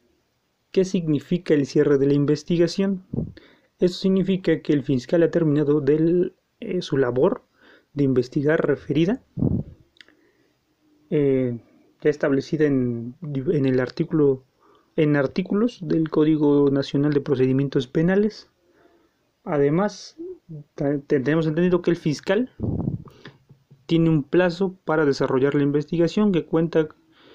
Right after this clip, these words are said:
eh, desde la formulaza-, formalización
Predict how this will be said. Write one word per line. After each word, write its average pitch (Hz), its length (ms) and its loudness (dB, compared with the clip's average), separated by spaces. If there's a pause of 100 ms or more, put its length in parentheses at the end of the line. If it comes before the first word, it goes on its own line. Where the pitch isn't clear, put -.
(520)
eh, 151 280 2
desde 139 300 2
la 135 160 2
formulaza-, 123 680 -2
formalización 143 1120 0